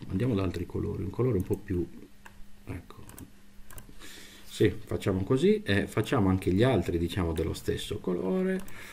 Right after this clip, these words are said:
così come la partita iva dello stesso colore. È buona norma quando facciamo, diciamo, cose di questo tipo, ehm,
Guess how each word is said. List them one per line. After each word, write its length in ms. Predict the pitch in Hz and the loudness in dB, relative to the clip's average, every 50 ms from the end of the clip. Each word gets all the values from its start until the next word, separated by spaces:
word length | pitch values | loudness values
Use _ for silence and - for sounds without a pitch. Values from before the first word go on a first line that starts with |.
| - - - - - | -16 -18 -20 -16 -8
così 280 | - - 98 92 90 85 | -2 -2 0 0 0 -2
come 320 | - - 90 87 85 85 | 0 -2 -2 0 0 0
la 120 | 87 90 87 | 0 0 0
partita 480 | - 90 85 - - - - - 87 | -2 -4 -4 -2 -4 -4 -4 -2 2
iva 320 | 90 87 87 82 80 - - | 4 4 4 4 2 0 -2
dello 260 | - 82 85 85 87 | -2 -2 -2 -2 -2
stesso 420 | 85 - - 95 85 - - 104 | 0 2 2 2 4 4 0 2
colore. 540 | 104 - 202 151 117 101 98 104 120 143 151 - - - - - - | 4 4 4 6 6 6 6 6 6 4 2 0 -6 -6 -6 0 8
È 120 | - 175 | 10 12
buona 220 | 175 214 202 180 | 12 12 12 12
norma 260 | 165 147 117 104 101 90 | 12 12 12 12 10 10
quando 200 | - 113 110 113 | 10 8 8 8
facciamo, 580 | 139 123 - 170 143 110 101 101 101 - - - - - - - - - - - - - | 8 8 8 8 10 10 10 10 8 4 -4 -10 -10 -12 -12 -12 -14 -16 -2 -2 2 4
diciamo, 360 | 104 113 117 143 107 92 - | 4 8 10 10 10 10 10
cose 220 | - 123 107 117 | 10 10 10 10
di 100 | 120 131 | 8 10
questo 320 | 127 160 151 151 - 202 202 | 10 10 8 12 10 10 10
tipo, 960 | - 147 135 143 139 - 156 156 156 160 - - 120 107 104 104 101 101 101 | 10 8 8 8 8 8 10 10 10 10 10 8 10 12 12 12 12 12 10
ehm, 280 | 101 104 101 95 95 | 8 8 8 8 6